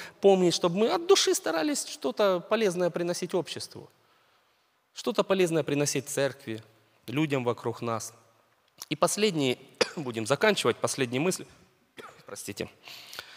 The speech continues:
это с двадцать четвертого по двадцать седьмой. Это когда он говорит, то есть вот, вот, вот видно, как человек начинает, не теряет мысль, ей заканчивает. Он говорит вначале о том, что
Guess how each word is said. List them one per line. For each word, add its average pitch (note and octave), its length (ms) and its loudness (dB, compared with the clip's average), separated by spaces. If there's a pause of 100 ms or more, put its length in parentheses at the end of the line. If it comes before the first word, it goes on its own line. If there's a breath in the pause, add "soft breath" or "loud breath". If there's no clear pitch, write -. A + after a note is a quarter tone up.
(920 loud breath)
это C3 320 6
с A2 60 -4
двадцать C3 320 4
четвертого C3 460 6
по A2+ 120 6
двадцать A#2 320 2
седьмой. A3+ 400 6 (300 loud breath)
Это G3+ 180 2
когда G3 300 2
он G3 160 4
говорит, F#3 440 2 (300 loud breath)
то - 60 -6
есть D3 140 -2
вот, E3 180 -4 (120)
вот, D#3+ 220 0
вот C#3+ 280 -8
видно, G#3+ 340 2 (160)
как D3+ 160 -4
человек E3 560 -2
начинает, E3 720 0
не C#3+ 100 2
теряет D3+ 360 0
мысль, E3 360 0
ей C#3+ 220 0
заканчивает. D3 580 0 (460 loud breath)
Он A3+ 140 0
говорит D3 340 2
вначале A#2+ 400 2
о - 20 2
том, B2 240 2
что G#2+ 280 0